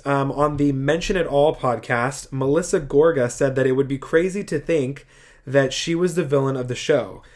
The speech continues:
Um, she said, "I was a thirty-one-year-old girl with an opportunity, just like every person in New Jersey at this point." She explained that Bravo had contacted her, so, um, contacted so many women in New Jersey to be potential cast members that she and Joe would have been cast on the show.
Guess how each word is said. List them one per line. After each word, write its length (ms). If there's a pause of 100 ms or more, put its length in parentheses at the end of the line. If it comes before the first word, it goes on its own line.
(400)
Um, 260
she 160
said, 220
"I 160
was 160
a 60
thirty-one-year-old 680
girl 280
with 120
an 100
opportunity, 760
just 280
like 160
every 180
person 320
in 100
New 120
Jersey 380
at 200
this 200
point." 340 (380)
She 180
explained 540
that 200
Bravo 280
had 160
contacted 480
her, 160
so, 340
um, 500
contacted 500
so 220
many 180
women 260
in 80
New 120
Jersey 320
to 100
be 120
potential 400
cast 340
members 400 (300)
that 160
she 240
and 140
Joe 240
would 260
have 140
been 160
cast 320
on 80
the 80
show. 440